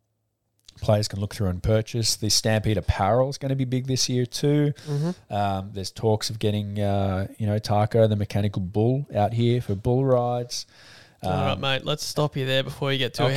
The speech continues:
Speaker 2: of
Speaker 1: Okay,
Speaker 2: yourself and we
Speaker 1: okay.
Speaker 2: don't deliver on all these things we're
Speaker 1: <laughs>
Speaker 2: promising.
Speaker 1: Okay.
Speaker 2: We will do our best. Um, but that's excellent. Hopefully that answers the question for Will. And, and mate, again, the best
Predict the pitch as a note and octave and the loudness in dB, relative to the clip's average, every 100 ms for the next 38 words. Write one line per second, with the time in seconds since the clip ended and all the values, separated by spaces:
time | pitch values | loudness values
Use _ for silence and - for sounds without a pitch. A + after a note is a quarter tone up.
0 | C3+ E3 D#3+ C#3+ D3 D3 C#3+ C#3 D3 C3+ | 6 6 6 2 2 2 2 2 2 0
1 | C#3 D3 E3 A#3 G#3 G#3+ - F#3+ E3+ D#3 | 0 2 6 8 8 6 8 6 4 2
2 | F3+ D3+ D3+ C#3 C#3+ B2+ B2 A#2 - - | 4 2 2 0 -2 -2 -4 -6 -12 -16
3 | - - D#3 D#3 D#3 D3 C3 C3+ A#2+ - | -16 -2 2 4 6 6 4 0 0 -6
4 | - _ _ _ _ - D3+ D3+ D3 C3+ | -16 _ _ _ _ 2 4 6 6 4
5 | C3+ D#3 - C#3+ D3 D#3+ E3+ D#3+ D3+ C#3+ | 4 4 2 -2 2 2 4 6 6 4
6 | C#3 D3 - C3+ C3 C3 C3 C3 C3 C3 | 0 -4 0 0 -2 -8 -6 -2 0 0
7 | A#2+ C3 B2 C3+ C3+ - C#3+ C3+ C3 C3+ | -2 -6 -2 -2 -2 -4 -10 -4 -4 -4
8 | C3+ - - C3 C3 C#3 - - | -8 -16 -18 -6 0 0 0 -8